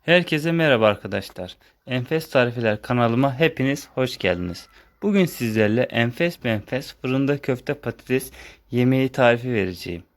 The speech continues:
Videoyu sona kadar izleyip like atmayı unutmayın. Kanala abone değilseniz de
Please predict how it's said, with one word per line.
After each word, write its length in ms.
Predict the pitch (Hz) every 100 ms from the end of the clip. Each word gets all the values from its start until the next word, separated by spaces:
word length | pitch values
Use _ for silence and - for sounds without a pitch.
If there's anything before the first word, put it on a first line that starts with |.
| _ - - _ _
Videoyu 380 | 165 196 - 143
sona 280 | 123 131 123
kadar 240 | 110 107
izleyip 480 | 104 110 123 139 - - _
like 280 | 139 143 -
atmayı 380 | 117 - 123 123
unutmayın. 460 | 120 - - 95 - _ _ _ _ -
Kanala 440 | 127 127 123 104
abone 400 | 104 110 110 104
değilseniz 500 | 110 123 - 110 101
de 160 | 117